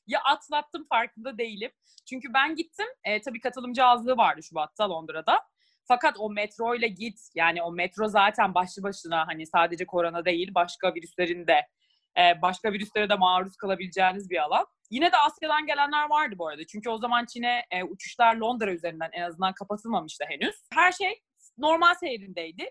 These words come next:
Ben maskem, dezenfektanım. Yani hiçbir, benim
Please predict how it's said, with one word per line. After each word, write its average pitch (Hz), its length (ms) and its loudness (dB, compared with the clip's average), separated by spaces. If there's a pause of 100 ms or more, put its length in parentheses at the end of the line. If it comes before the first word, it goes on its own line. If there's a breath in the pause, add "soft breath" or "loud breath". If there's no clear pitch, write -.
Ben 302 220 4
maskem, 233 560 -2 (140)
dezenfektanım. 233 920 -4 (140)
Yani 185 220 0
hiçbir, - 440 -8 (120)
benim 214 240 -8